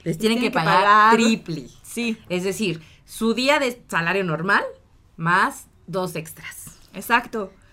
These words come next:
Speaker 2: No dejen que
Speaker 1: Y si no lo
Speaker 2: los
Speaker 1: hacen,
Speaker 2: exploten.
Speaker 1: siempre pueden denunciar. Y si los
Speaker 2: Exacto.
Speaker 1: explotan, que les paguen. Eh.
Speaker 2: <laughs> De
Speaker 1: De-
Speaker 2: perdida.
Speaker 1: <laughs>
Speaker 2: Digo, si ya te están explotando, al menos que te paguen
Speaker 1: Pues sí,
Speaker 2: bien,
Speaker 1: oye.
Speaker 2: ¿no?
Speaker 1: Digo, a veces sí,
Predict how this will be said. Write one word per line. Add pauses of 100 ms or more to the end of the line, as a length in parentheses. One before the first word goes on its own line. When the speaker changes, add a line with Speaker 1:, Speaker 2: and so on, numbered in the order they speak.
(120)
Speaker 2:
No
dejen
que
Speaker 1:
Y
si
no
lo
Speaker 2:
los
Speaker 1:
hacen,
Speaker 2:
exploten.
Speaker 1:
siempre
pueden
denunciar. (400)
Y
si
los
Speaker 2:
Exacto.
Speaker 1:
explotan,
que
les
paguen.
Eh. (320)
Speaker 2:
<laughs>
De
Speaker 1:
De-
Speaker 2:
perdida.
Speaker 1:
<laughs>
Speaker 2:
Digo,
si
ya
te
están
explotando,
al
menos
que
te
paguen
Speaker 1:
Pues
sí,
Speaker 2:
bien,
Speaker 1:
oye. (280)
Speaker 2:
¿no? (200)
Speaker 1:
Digo,
a
veces
sí,